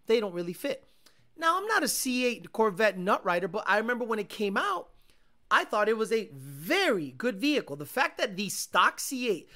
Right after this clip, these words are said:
was well into the elevens, a Stingray version, I thought was awesome. And I thought, "Man,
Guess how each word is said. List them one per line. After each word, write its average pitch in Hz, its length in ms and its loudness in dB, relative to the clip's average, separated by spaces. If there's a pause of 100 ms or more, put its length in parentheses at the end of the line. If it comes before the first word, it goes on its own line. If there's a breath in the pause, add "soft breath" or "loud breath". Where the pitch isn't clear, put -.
(180 soft breath)
was 196 220 0
well 226 520 2
into 247 200 -6
the 240 160 -2
elevens, 175 540 0 (420)
a 180 60 -2
Stingray 190 640 0
version, 110 420 -10 (840)
I 220 140 6
thought 185 240 0
was 151 200 -8 (340)
awesome. 180 360 -2
And 165 80 -2
I 180 60 0
thought, 170 320 -2
"Man, 240 400 0